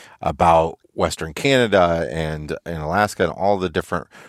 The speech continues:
routes that you can take. And it's very detailed down to, like, uh, when you pass this,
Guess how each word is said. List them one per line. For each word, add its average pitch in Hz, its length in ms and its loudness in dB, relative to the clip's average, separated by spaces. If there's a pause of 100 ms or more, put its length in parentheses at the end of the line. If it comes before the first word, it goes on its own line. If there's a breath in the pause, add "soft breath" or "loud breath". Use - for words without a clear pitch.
(100)
routes 95 320 0
that 73 100 -4
you 73 100 -14
can 117 280 -4
take. 98 220 -2
And 101 180 -4
it's 98 180 -10
very 113 300 0
detailed 90 520 -4
down 80 200 -2
to, 80 60 -6
like, 76 200 -2 (160)
uh, 80 120 -8 (200)
when 90 160 -6
you 95 80 -6
pass 98 320 0
this, 120 260 -2